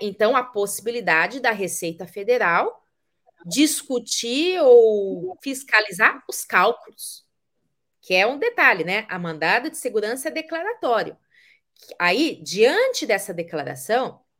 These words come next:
seja quando você vai fazer compensação ou a repetição administrativa, o que que vai precisar fazer? Cálculo,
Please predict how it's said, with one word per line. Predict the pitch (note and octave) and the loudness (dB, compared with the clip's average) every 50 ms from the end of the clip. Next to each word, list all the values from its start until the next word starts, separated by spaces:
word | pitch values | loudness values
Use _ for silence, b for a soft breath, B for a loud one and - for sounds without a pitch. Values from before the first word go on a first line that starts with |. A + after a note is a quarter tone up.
| _ _ _ _ _ _ _ _ _ | _ _ _ _ _ _ _ _ _
seja | - - - D4+ A4 A4 A#4+ | -4 2 4 4 4 4 2
quando | A#4+ A4 G#4 F#4+ | 0 -2 -6 -4
você | - F4+ | -4 -4
vai | C#4+ C#4 | -4 -2
fazer | C4 C4 B3+ A#3+ A#3+ | -2 -2 -2 -2 -2
compensação | A#3+ A#3+ A3 A3+ G#3+ G#3 - G#3 F#3+ - - F#3+ F3 E3 D#3+ - - | -2 -2 -4 -4 -4 -4 -4 -6 -8 -8 -8 -8 -6 -6 -8 -4 0
ou | - A3+ C#4 | 2 4 4
a | C4 | 4
repetição | A#3+ G#3 G#3 D#3+ E3 F3 E3+ - - - D#3+ D3+ | 2 -2 -4 -8 -8 -10 -10 -10 -12 -10 -10 -10
administrativa, | D3 - - _ _ - C3+ C3 - - C#3 C3+ - - A#3+ D#4 D4+ A#3 - b b b b b b b | -10 -12 -16 _ _ -20 -20 -18 -16 -16 -16 -14 -10 -8 -6 -6 -6 -8 -12 b b b b b b b
o | b | b
que | - D4+ | -14 -6
que | C#4+ | 0
vai | - B3+ | 0 0
precisar | B3+ - - A#3 G#3+ G3+ F#3+ | 0 -2 -6 -4 -2 -4 -4
fazer? | - F#3 F3 - - - G4 - _ _ _ _ _ _ _ _ _ | -4 -6 -12 -10 -8 -8 -8 -10 _ _ _ _ _ _ _ _ _
Cálculo, | - - C5+ C5+ - - - _ _ _ | -10 -10 -8 -8 -8 -12 -14 _ _ _